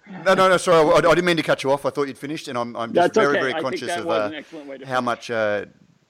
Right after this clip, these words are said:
Speaker 1: uh, my philosophical ruminations have taken, cut into your day already.
Speaker 2: Well, thanks for the conversation.
Speaker 1: Greg, thanks very much for your time, and, uh, I hope I'll, uh, touch base with you again, uh, maybe in a couple of months, just to see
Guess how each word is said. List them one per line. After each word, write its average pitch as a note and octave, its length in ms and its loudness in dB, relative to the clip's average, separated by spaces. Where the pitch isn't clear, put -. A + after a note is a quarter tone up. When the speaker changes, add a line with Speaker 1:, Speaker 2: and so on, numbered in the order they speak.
Speaker 1:
uh, G2+ 360 -10
my G2+ 420 -12
philosophical G2 540 -16
ruminations F#2+ 680 -14
have F2 160 -20
taken, - 340 -16
cut G2+ 160 -12
into F#2 180 -14
your F#2 120 -12
day F#2 180 -8
already. F2+ 360 -12
Speaker 2:
Well, D3 100 -4
thanks F3 240 -2
for D#3+ 60 -8
the C#3+ 100 -4
conversation. A2+ 560 -14
Speaker 1:
Greg, C3 260 -4
thanks C#3+ 220 -4
very C3+ 100 -4
much B2 120 -4
for A#2 80 -14
your A2 60 -10
time, A#2 400 -8
and, A2+ 280 -10
uh, A2+ 380 -6
I - 60 -12
hope C3+ 200 -10
I'll, A#2+ 240 -4
uh, A#2 100 -2
touch - 280 -12
base A#2 200 -6
with B2 140 -18
you A2+ 160 -8
again, A2+ 500 -10
uh, A2 60 -10
maybe A2+ 220 -8
in A2 80 -8
a - 20 -16
couple A2+ 180 -10
of G#2 60 -14
months, A2 220 -12
just - 220 -16
to A2 200 -10
see A#2 640 -12